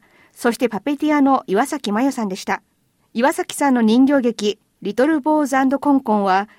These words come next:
子供向けの劇団としてオーストラリアで二十五年以上活動している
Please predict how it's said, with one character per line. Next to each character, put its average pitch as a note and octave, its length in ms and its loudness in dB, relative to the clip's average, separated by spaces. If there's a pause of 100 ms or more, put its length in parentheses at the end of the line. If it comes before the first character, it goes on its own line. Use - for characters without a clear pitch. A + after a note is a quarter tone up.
(120)
子 G#3+ 140 -4
供 C4 200 4
向 C#4+ 120 4
け D#4 100 0
の D4 100 4
劇 C4+ 220 0
団 C#4 200 2
と C4+ 100 -2
し - 120 -10
て A#3 280 0
オ G3+ 180 2
ー D4 40 0
ス - 80 -14
ト D#4+ 120 -2
ラ D#4 100 2
リ D4 100 0
ア B3+ 60 2
で A3 120 0
二 A3+ 180 4
十 B3+ 260 2
五 F3 120 -2
年 C4+ 260 2
以 D#4 60 2
上 C#4+ 180 0
活 B3+ 220 -8
動 A#3+ 180 -2
し A3+ 100 -12
て A#3 200 0
い A3 40 -2
る A3 240 2